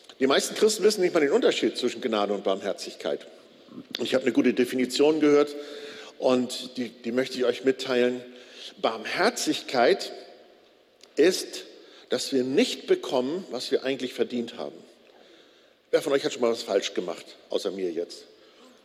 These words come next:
Doch, aha. Und ihr wisst normalerweise, wenn man was verzapft, dann hat das Strafe, vielleicht sogar Tod zur Konsequenz.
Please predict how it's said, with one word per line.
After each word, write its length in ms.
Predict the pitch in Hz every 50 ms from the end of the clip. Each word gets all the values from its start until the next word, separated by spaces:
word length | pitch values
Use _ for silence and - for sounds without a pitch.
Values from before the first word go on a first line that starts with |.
| _ _
Doch, 280 | - 131 113 - 104 - - - - - -
aha. 320 | - 123 127 139 117 - - - - - - - - -
Und 160 | - 151 147
ihr 120 | 170 151 139
wisst 220 | 190 208 - -
normalerweise, 720 | 180 160 151 147 156 180 190 185 180 185 180 180 190 170
wenn 120 | 147 147 151
man 360 | 147 147 147 147 147 147 139
was 160 | 143 147 -
verzapft, 640 | - - 135 - - - 156 - - - - - -
dann 240 | 147 147 143 143 143 - -
hat 220 | - 143 - - -
das 240 | 139 - - -
Strafe, 580 | - - - - 107 104 117 143 - - 180 196
vielleicht 300 | - - - 117 120 -
sogar 240 | - 156 - 202 -
Tod 440 | - - 185 95 - - - - -
zur 160 | - 110 -
Konsequenz. 720 | - 110 98 - 104 98 - - 98 73 - - - -